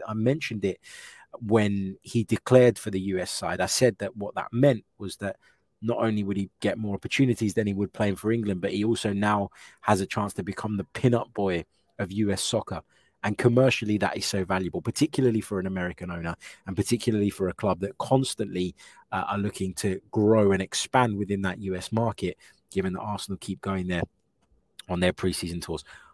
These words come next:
Maybe Edu and Arteta would have it communicated to them that the club's preference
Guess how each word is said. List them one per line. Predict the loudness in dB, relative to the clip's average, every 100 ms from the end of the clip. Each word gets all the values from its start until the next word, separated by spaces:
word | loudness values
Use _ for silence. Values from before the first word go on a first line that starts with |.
| _ _ _ _ 2
Maybe | 10 12 12 12 10 8
Edu | 4 6 4
and | 4
Arteta | 0 0 0 0
would | -2 -2
have | 0 2
it | 0 -2 _ _ _ _
communicated | 0 2 2 0 0 -2 -2 -6
to | -4 -2 0
them | -2 -4
that | -6 -6
the | -8
club's | 0 4 4 2
preference | -4 -6 -4 -8 -8 -14